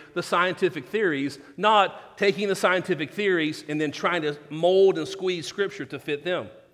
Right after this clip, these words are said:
Number three, we must affirm the supernatural creation of the cosmos.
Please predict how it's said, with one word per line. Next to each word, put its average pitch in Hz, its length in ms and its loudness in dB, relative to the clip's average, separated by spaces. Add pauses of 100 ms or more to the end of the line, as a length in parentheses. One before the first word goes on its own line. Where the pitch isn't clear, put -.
(420)
Number 170 160 -4
three, 202 420 -2 (320)
we 185 160 0
must 202 440 0
affirm 127 580 -2 (300)
the 139 100 -6
supernatural 185 840 0
creation 143 640 -2
of 117 80 -8
the 120 40 -14
cosmos. 113 680 -12